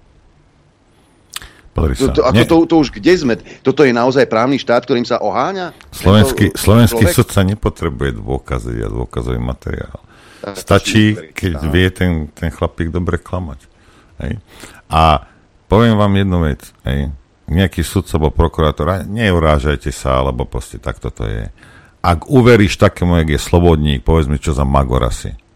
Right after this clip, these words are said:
Speaker 1: Hej? No nie si magor. Robíš to preto, lebo ti to bolo nariadené, alebo si bol uplatený, alebo skorumpovaný. Rozumieš? Jak, jak môže kdoko-, jak môže päťročné dieťa veriť Slobodníkovi? Vy chumají.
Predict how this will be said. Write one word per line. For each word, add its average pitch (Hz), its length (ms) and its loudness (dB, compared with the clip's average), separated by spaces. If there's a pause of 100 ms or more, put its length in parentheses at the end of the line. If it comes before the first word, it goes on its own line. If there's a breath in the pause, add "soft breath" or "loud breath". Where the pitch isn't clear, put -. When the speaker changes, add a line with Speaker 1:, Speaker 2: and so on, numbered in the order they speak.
(100)
Speaker 1:
Hej? 65 160 -4 (400 soft breath)
No 95 160 4
nie 117 160 8
si - 160 2
magor. 76 500 2 (300)
Robíš 78 400 0
to 76 80 -2
preto, 87 340 2
lebo 80 140 2
ti - 80 -8
to 76 80 -2
bolo 69 160 2
nariadené, 73 480 2
alebo 67 320 0
si - 80 -6
bol 67 240 0
uplatený, 69 400 0
alebo 65 160 0
skorumpovaný. 65 880 2 (400 soft breath)
Rozumieš? 71 400 -2
Jak, 90 140 4 (260 loud breath)
jak 92 240 4
môže 95 400 2
kdoko-, 85 320 2
jak 95 80 4
môže 95 240 2
päťročné 90 720 2
dieťa 71 320 2
veriť 69 240 2
Slobodníkovi? 64 800 -2 (560)
Vy 69 80 -2
chumají. 71 480 0